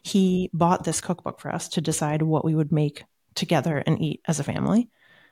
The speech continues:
So I tagged three recipes to tell you guys about that we still make to this day. The first one is called Greek potatoes.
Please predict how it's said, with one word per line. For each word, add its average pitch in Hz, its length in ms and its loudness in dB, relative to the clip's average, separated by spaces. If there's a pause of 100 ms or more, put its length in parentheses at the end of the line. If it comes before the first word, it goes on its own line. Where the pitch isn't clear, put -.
(220)
So 165 640 2
I 165 100 -2
tagged 165 380 -4
three 180 260 2
recipes 165 600 -6 (160)
to - 80 -8
tell 151 160 -4
you 147 60 -6
guys 160 180 -10
about 160 200 -6
that - 120 -10 (100)
we 190 120 4
still 185 300 2
make - 420 -4
to 160 100 -6
this - 160 -12
day. - 200 -8 (400)
The 180 120 2
first 196 460 -4
one 180 380 -10 (440)
is - 120 -2
called 165 320 -6
Greek 180 420 -4
potatoes. 190 640 -6